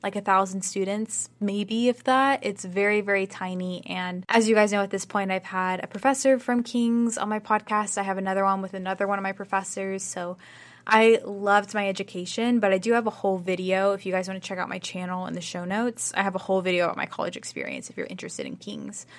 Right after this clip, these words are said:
I think it's very informative, so you can check that out. But I was really tied between these two schools. Ultimately, the reason why I chose to go to college in New York City was because I <laughs> wanted to be in New York City. I mean, I love King's and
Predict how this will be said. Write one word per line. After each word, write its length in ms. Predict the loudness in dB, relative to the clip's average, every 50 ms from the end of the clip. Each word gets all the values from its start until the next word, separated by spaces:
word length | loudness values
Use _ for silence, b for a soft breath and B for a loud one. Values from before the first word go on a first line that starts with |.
| B B B B B B
I 80 | -2
think 120 | -2 -2 -4
it's 100 | -2 0
very 220 | 0 0 0 0
informative, 560 | -2 -6 -4 -4 -4 -4 -2 -2 -2 -4 -4
so 300 | -4 -4 -4 -4 -4 -6 -10 -14 _ _ _
you 100 | 0 0
can 100 | 2 2
check 200 | 0 -2 -2 -2
that 140 | 0 2
out. 260 | 4 4 4 2 0 -4 _
But 200 | 0 0 0 0 -4 -12 -20 _ _ _ _ _
I 60 | -2
was 240 | -2 0 -2 -2 -4 -8
really 460 | -6 2 6 8 10 10 10 8 6
tied 380 | 2 2 4 6 6 6 4
between 600 | 2 -4 -8 -8 -6 -4 -4 -2 -4 -4 -6 -8 -12 _ _ _ _ _
these 260 | _ -6 -4 -4 -6 -6
two 240 | -6 -6 -6 -6
schools. 720 | -4 -6 -8 -8 -8 -8 -4 0 2 4 4 4 4 4 4
Ultimately, 460 | 4 4 4 4 2 2 2 2 2
the 100 | 2 2
reason 280 | 2 2 2 0 0 0
why 180 | 2 2 2
I 80 | 2 0
chose 520 | -2 -4 -2 0 0 2 2 0 -2 -4 -8
to 80 | -6
go 360 | -2 0 0 0 0 -2 -6
to 120 | -8 -10 -14
college 600 | -16 -6 -2 0 2 2 2 2 2 0 -2 -6
in 440 | -8 -8 -6 -6 -6 -6 -8 -10 -12 -16 _ _ _ _ _ _ _ _ -8
New 80 | -6 -2
York 200 | -2 -2 -4 -4
City 300 | -2 0 2 4 6 6
was 140 | 4 4 2
because 480 | 0 -2 0 2 4 4 4 2 2 0
I 60 | -2
<laughs> 60 | 0 2
wanted 240 | 6 8 8 8
to 80 | 8 8
be 160 | 8 8 8
in 60 | 8
New 80 | 6 6
York 240 | 6 4 4 4 4
City. 360 | 2 2 2 2 0 -2 0
I 100 | 0 2
mean, 160 | 4 6 6
I 80 | 6 6
love 300 | 8 8 8 8 6 2
King's 460 | 2 4 4 6 6 6 4 4 0
and 280 | -2 -2 -2 -2 -2 -4